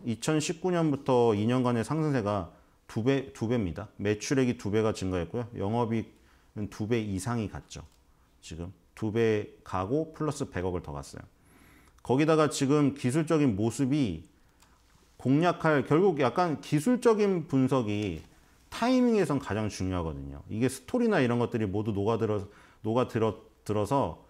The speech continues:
사야 할 타이밍이 왔을 때 그거를 포착하는 거는 기술적으로 들어가야 되는데, 지금 일봉이나 주봉이 지금 전부 이동평균선을 밀집시켜 놓은 가운데, 그쵸?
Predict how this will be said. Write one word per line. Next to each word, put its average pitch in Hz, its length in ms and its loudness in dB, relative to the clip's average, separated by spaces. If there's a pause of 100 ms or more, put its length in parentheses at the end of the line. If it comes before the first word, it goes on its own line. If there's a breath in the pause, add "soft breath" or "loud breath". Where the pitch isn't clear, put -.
(260 soft breath)
사야 226 520 4
할 175 280 2
타이밍이 220 600 2
왔을 98 440 0
때 85 160 -4
그거를 117 380 0
포착하는 156 540 -2
거는 101 260 -2
기술적으로 104 720 -2 (500 soft breath)
들어가야 120 260 2
되는데, 101 320 0
지금 120 380 0
일봉이나 135 640 2
주봉이 110 760 -2
지금 143 400 0
전부 165 520 0
이동평균선을 131 880 2
밀집시켜 123 580 -2
놓은 117 180 2
가운데, 95 560 -2 (600 soft breath)
그쵸? - 280 -10